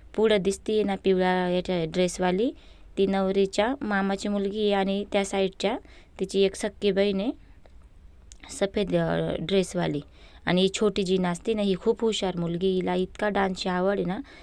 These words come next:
ही पण आमच्या नंद-, ननंदबाईच लागत आहे ही बी.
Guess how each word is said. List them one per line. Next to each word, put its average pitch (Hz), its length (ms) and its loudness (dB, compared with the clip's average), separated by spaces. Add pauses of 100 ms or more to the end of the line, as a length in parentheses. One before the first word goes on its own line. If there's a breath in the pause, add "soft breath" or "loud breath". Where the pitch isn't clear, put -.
(340 loud breath)
ही 214 120 0
पण 214 200 2
आमच्या 202 320 -2
नंद-, 185 360 -2 (260 loud breath)
ननंदबाईच 190 540 0
लागत 190 200 0
आहे 196 180 -4
ही 185 160 0
बी. 170 120 -6